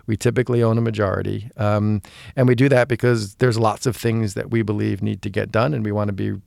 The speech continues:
in charge of doing that. So where do I personally spend my time? It's a lot of relationship with founder. Uh, it's a lot of recruiting, because typically when we invest in these founder brands, there's a lack of, I hate to use the term professional management 'cause it implies the people there are not professional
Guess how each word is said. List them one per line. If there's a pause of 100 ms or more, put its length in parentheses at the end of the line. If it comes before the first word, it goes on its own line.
in
charge
of
doing
that.
So (360)
where
do
I
personally
spend
my
time?
It's
a
lot
of
relationship
with
founder. (420)
Uh, (100)
it's
a
lot
of
recruiting, (260)
because
typically
when
we
invest
in
these
founder
brands, (460)
there's
a
lack
of,
I
hate
to
use
the
term
professional
management
'cause
it
implies
the
people
there
are
not
professional